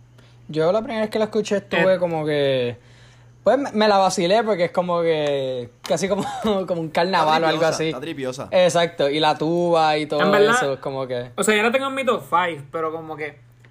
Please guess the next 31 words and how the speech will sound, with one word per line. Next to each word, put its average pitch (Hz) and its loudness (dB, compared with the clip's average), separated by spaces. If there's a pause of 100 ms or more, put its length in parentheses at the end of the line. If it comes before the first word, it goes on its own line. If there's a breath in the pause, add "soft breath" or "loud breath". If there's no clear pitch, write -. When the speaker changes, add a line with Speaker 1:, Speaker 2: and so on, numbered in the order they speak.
(480)
Speaker 2:
me 180 -6
gusta 226 -4
el 247 -6
coro, 254 0
pero 175 -4
cabrón, 175 -2
es 185 -8
que 214 -4
como 190 -6
que 151 -6
no 147 -6
me 185 -6
mata 190 -2
todavía 170 0
eso 170 -8
de 160 -2
lo 151 -2
mexicano, 139 -8
como 131 -10
que 131 -16
esa - -4
canción 226 -2
en 170 -4
otra 170 2
pista 190 -4
tal 139 -2
vez 139 -4
hubiese 147 -4
estado 156 -2
más 143 -6
dura. 127 -6